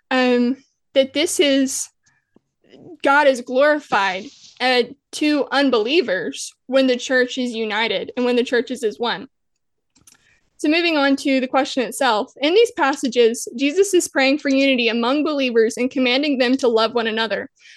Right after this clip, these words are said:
Assuming that there are believers outside of our particular church fellowship or denomination, do you believe we have a biblical obligation to pursue unity with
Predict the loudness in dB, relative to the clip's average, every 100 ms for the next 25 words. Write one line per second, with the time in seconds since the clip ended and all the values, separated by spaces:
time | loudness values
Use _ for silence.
0 | -2 0 0 0 4 4 4 2 4 4
1 | 4 4 4 4 2 0 0 -2 -2 2
2 | 4 4 2 0 -4 2 0 2 2 2
3 | 2 2 0 0 0 2 2 0 0 2
4 | 2 2 -2 0 0 0 -2 -4 -6 -12
5 | _ -20 -20 -6 0 4 4 4 4 2
6 | 2 2 0 2 2 2 4 4 2 0
7 | 2 0 2 0 2 0 2 2 0 -2
8 | 0 0 -4 -2 -2 0 4 6 6 2
9 | 0 -2 0 0 0 -4